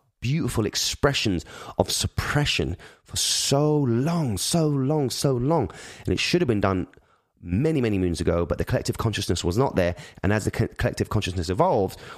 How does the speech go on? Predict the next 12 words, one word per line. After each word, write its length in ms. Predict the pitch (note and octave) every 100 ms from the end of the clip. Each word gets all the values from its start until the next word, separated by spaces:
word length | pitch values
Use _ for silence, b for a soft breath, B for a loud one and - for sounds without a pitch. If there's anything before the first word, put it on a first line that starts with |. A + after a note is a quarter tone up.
| -
we 80 | G#2+
become 340 | G2 G2+ G2+
this 160 | - G#2+
new, 520 | G#2+ A2+ A2+ G#2+ F#2+
this 180 | F#2+ G2
a 60 |
new, 380 | G2+ A2 G#2 F#2+
new 200 | G#2 A2
ideas, 540 | G#2+ G2 G#2 F#2+ F#2
new, 440 | G#2+ A#2 A2+ A2 G2 B B B
new 160 | A2+ B2+
things. 380 | - F#2+ D2